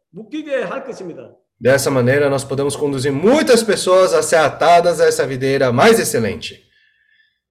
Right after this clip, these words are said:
Speaker 1: 주님이 우리 각자를 얼마나 온전케 하시기를 원하는데, 원하시는지.
Speaker 2: É, o Senhor quer nos aperfeiçoar.
Speaker 1: 오, 주 예수여.
Speaker 2: Senhor Jesus.
Speaker 1: 우리 각자가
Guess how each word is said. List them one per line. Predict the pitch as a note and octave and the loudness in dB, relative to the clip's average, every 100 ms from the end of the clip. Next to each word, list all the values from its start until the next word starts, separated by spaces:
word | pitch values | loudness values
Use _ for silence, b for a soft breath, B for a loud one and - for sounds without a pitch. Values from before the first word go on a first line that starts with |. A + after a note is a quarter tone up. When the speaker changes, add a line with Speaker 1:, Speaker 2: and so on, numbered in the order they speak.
| _ - | _ -20
Speaker 1:
주님이 | B3+ B3 B3 A#3 G3+ | -14 -12 -10 -8 -8
우리 | F#3+ A#3 | -10 -12
각자를 | B3 B3+ A#3+ G3 | -10 -6 -4 -4
얼마나 | G3+ B3+ C4 B3+ G#3+ E3 C3 - - - | -6 -8 -8 -8 -8 -8 -12 -18 -20 -16
온전케 | G#3+ C4+ C4+ B3+ | -14 -12 -10 -8
하시기를 | A3 A#3+ C4 B3 A3+ | -8 -10 -14 -8 -8
원하는데, | G3+ A#3 A#3 F#3+ F3 G#3+ A3+ B2 - - | -6 -10 -10 -12 -10 -8 -8 -8 -16 -14
원하시는지. | F#3 C4+ A#3 A3 F3 F3+ F#3+ B2 - _ _ _ _ _ _ _ F#2+ | -10 -8 -8 -10 -10 -8 -8 -10 -16 _ _ _ _ _ _ _ -8
Speaker 2:
É, | F#2 G2 | -6 -6
o | - G2 | -8 -8
Senhor | - A#2 B2+ C3+ B2 | -2 2 4 4 2
quer | D3 D#3 D3 B2 | 4 4 6 4
nos | C3 C3 | 2 2
aperfeiçoar. | D3+ G#3+ F#3+ E3+ C#3+ D3+ G#2+ D#2+ - - _ _ _ _ _ _ _ _ _ - | 4 4 2 2 -2 -2 -2 -4 -10 -20 _ _ _ _ _ _ _ _ _ -12
Speaker 1:
오, | F3 G3 F3+ D3+ - | -10 -6 -6 -6 -8
주 | E3 | -12
예수여. | D#3 D#3+ D#3+ B2 - - - | -12 -12 -12 -14 -16 -18 -6
Speaker 2:
Senhor | G#2+ G2+ | -4 -4
Jesus. | F#2+ - E2+ D2+ - - _ _ _ _ _ _ _ _ _ _ | -6 -8 -10 -10 -14 -20 _ _ _ _ _ _ _ _ _ _
Speaker 1:
우리 | F3 A#3 A#3 G3 F3 | -16 -14 -12 -10 -10
각자가 | A3+ B3 A3 F#3+ D#3 B2 | -12 -8 -8 -8 -10 -14